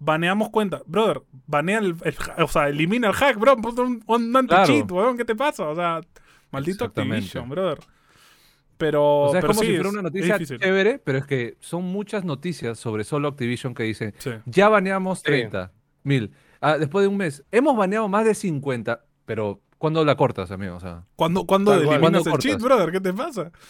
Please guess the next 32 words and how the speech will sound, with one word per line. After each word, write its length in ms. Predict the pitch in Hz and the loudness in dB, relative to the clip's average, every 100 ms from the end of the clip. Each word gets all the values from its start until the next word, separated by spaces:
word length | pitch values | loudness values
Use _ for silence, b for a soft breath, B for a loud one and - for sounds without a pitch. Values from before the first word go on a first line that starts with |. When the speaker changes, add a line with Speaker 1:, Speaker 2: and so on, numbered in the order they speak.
| B 208 | B -4
Speaker 3:
y 120 | 202 | 0
Speaker 2:
¿Cuándo? 220 | 165 175 | 0 0
Speaker 3:
mira, 120 | 180 | 0
mal 140 | 165 185 | 0 0
que 40 | |
Speaker 2:
Claro. 140 | 120 147 | 2 2
Speaker 3:
bien, 360 | 208 208 175 165 | 0 -2 -8 -6
Valorant 400 | 196 208 208 202 | 0 2 0 -2
fue 180 | - 185 | -6 -6
muy 180 | 185 185 | -4 -4
criticado 460 | 196 180 160 156 | -4 -4 -2 -2
al 100 | 180 | -2
inicio 400 | 156 156 151 190 | -4 -6 -6 -8
porque, 220 | 185 143 123 | -8 -12 -12
como 180 | 123 | -12
saben, 340 | 123 156 151 165 | -8 -8 -8 -6
el 160 | 156 151 | -6 -6
anti-cheat 500 | 160 147 147 131 208 | -6 -6 -8 -10 -12
de 160 | 180 151 | -6 -2
Valorant 460 | 139 156 151 147 139 | 0 0 -2 -2 -6
se 80 | |
instala 340 | 120 - 143 147 | -10 -4 -4 -2
en 80 | 143 | -4
el 220 | 123 117 | -8 -10
kernel 640 | - 156 135 131 127 131 | -2 -2 -2 -10 -10 -8
<laughs> 120 | 147 | -4
del 160 | 202 143 | -2 -2
Windows. 460 | 147 160 143 147 160 | -4 -4 -2 -2 -2
Speaker 1:
Es 160 | 139 143 | -4 -2
bien 220 | 143 135 | -2 -2
hardcore. 400 | 143 131 - | -2 -2 -2
Speaker 3:
Eh, 40 | 214 | -6